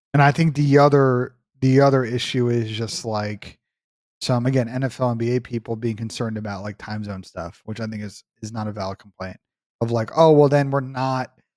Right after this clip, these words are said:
live, like, prime time hours, East Coast, West Coast time in the U S." And I'm like, "Well, you're thinking about this the wrong way." Like, Saturday, Sunday, and people are passionate about esports, and it's, like,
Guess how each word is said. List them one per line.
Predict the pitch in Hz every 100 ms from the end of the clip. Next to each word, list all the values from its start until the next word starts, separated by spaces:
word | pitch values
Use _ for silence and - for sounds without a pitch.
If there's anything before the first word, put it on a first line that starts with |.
| _ -
live, | 139 135 135 127 117
like, | 123
prime | - 123 120
time | 120 120 120
hours, | 117 113 110
East | 110
Coast, | 123 107
West | 113 110
Coast | - -
time | -
in | 104
the |
U | 104 117
S." | 107 - _ _ _ _ _ _ _ _ _ 123
And |
I'm | 127 123
like, | 117 110
"Well, | 117 120
you're | 117 131 120 _ _ _
thinking | 151 139
about | 127 120
this | 120
the | -
wrong | 113 113 117
way." | 123 120
Like, | 110 104 101 _ _ _ _ -
Saturday, | 156 147 135
Sunday, | - 147 156 127 120 123
and | 117
people | 123 120
are | 104 - -
passionate | 127 123 - 120
about | 104
esports, | 123 - 113 110 - - _ _ _ _ _ _ _ 127
and | 127
it's, | 117 -
like, | 117 107